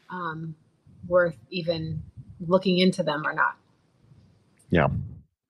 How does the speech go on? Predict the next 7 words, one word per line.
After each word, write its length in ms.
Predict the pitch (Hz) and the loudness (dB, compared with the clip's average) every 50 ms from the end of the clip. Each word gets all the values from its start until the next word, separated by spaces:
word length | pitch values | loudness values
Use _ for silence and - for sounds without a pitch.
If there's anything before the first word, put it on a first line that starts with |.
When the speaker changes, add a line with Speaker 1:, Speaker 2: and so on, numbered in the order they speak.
| _ _ - - - - _ _ - | _ _ -20 -20 -20 -20 _ _ 0
Speaker 2:
And 140 | - 113 107 | 2 2 4
Cook 240 | - - 160 - 165 | 6 4 4 6 4
is 100 | 135 110 | 4 6
only 300 | 120 113 113 110 110 104 | 6 6 6 4 2 2
for, 600 | - - 107 101 95 92 90 90 90 90 85 - - - - - - - - - - | 2 4 6 6 8 8 8 8 6 6 6 4 0 -6 -8 -10 -16 -18 -8 0 4
um, 520 | 87 85 80 80 78 73 71 73 71 67 - _ _ _ _ _ | 6 6 8 8 6 6 4 2 0 -2 -6 _ _ _ _ _
federal, 480 | - - - 104 90 78 65 62 - | -4 2 6 6 6 6 4 0 -2